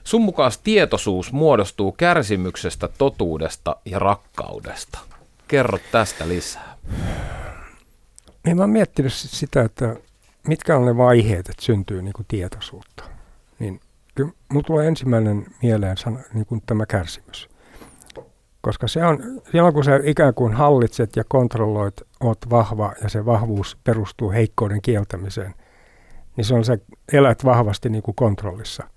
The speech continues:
Speaker 2: Ja siihen kontrollissa elämiseen liittyy rakkaudettomuus. Ja siihen taas liittyy itsensä hylkääminen ja yhteydettömyys muihin ja kaikki tää niin kuin rakkauden ulkopuolelle jääminen, joka synnyttää siis pahaa oloa ja kärsimystä.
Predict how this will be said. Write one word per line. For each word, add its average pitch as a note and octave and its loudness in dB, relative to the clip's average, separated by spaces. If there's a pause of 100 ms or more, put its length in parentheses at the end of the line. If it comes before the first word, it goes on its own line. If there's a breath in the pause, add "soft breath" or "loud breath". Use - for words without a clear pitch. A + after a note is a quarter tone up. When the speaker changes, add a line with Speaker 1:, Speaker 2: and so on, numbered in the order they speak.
(840 loud breath)
Speaker 2:
Ja - -2
siihen B2 2
kontrollissa C#3 2
elämiseen A#2+ 4 (100)
liittyy A#2 0
rakkaudettomuus. G#2 -8 (100)
Ja A2 -4
siihen A#2 0
taas G#2 -2
liittyy G#2+ -2
itsensä A2 -4
hylkääminen G2+ -4
ja G2 -6 (360 soft breath)
yhteydettömyys G#2 -2
muihin G#2 -2
ja G2 -6
kaikki A#2+ 0
tää G2+ -6 (1120 soft breath)
niin G#2 2
kuin G2+ -4 (120)
rakkauden A#2 0
ulkopuolelle G#2+ 0
jääminen, A2+ -6 (120)
joka A#2 -2
synnyttää A2 2
siis - -8
pahaa B2+ 2
oloa A2+ 0
ja F#2+ -4
kärsimystä. - -6